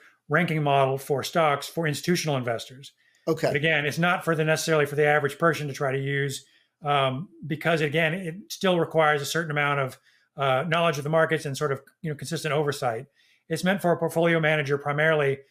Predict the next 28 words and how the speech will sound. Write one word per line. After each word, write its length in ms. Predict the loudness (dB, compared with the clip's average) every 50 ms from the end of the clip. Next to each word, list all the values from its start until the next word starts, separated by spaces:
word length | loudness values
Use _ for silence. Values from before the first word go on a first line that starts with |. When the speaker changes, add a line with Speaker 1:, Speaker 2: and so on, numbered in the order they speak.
| _ _ _
Speaker 1:
who 60 | -6
comes 200 | -2 -2 0 0
into 140 | 0 0 0
work 220 | 2 2 2 2 2
every 180 | 2 2 2
day 240 | 2 2 2 0 0
looking 400 | -4 -4 -6 -6 -4 -4 -6 -6
for 100 | -8 -10
stock 300 | -2 0 0 0 2 0
ideas 560 | -2 -2 -2 -2 0 0 0 -2 -2 -6 -10 -16 _ _ _ _ _ _
or 240 | 0 2 2 4 4
to 80 | 2
check 280 | 0 0 -2 -2 -2 -2
their 120 | -2 0
own 140 | 0 0 0
portfolio 480 | -2 -4 -4 -2 -2 -2 0 0 0 0
ideas 440 | -2 -2 -2 -2 -2 -4 -4 -8 -12 -16 -20 _ _ _
and 120 | -12 -8 -6
see 320 | -4 -2 0 0 2 2
if 220 | 0 0 -2 -8 -18 _ _ _ _
my 140 | -2 -2 -2
quantitative 480 | 0 0 0 0 2 2 0 0 0 0
model 340 | 0 2 2 2 0 0
agrees 300 | -4 -2 -2 0 0 0
with 80 | -2 -4
them 160 | -6 -6 -6
or 60 | -6
not. 280 | -6 -8 -10 -10 -14 -18